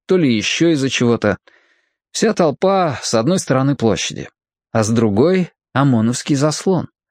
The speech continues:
Со щитами, с дубинками, в касках с забралами, ну, прям как рыцари перед ледовым побоищем.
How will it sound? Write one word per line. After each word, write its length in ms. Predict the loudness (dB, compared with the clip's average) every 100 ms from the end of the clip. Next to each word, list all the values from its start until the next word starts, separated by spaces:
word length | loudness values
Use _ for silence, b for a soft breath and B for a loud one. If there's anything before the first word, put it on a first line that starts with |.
| _ _ -10
Со 180 | -2 -2
щитами, 720 | 0 -4 0 0 2 2 0
с 100 | 0
дубинками, 840 | 0 2 2 2 0 0 2 2
в 160 | 0 -2
касках 460 | 0 0 -2 -4 -2
с 20 |
забралами, 720 | 0 0 2 0 0 -2 -2
ну, 400 | -2 0 0 0
прям 260 | 0 0 0
как 240 | -2 -2
рыцари 480 | 0 0 0 0 0
перед 280 | 0 0 2
ледовым 420 | 2 2 0 0
побоищем. 680 | -2 0 -2 -4 -8 -10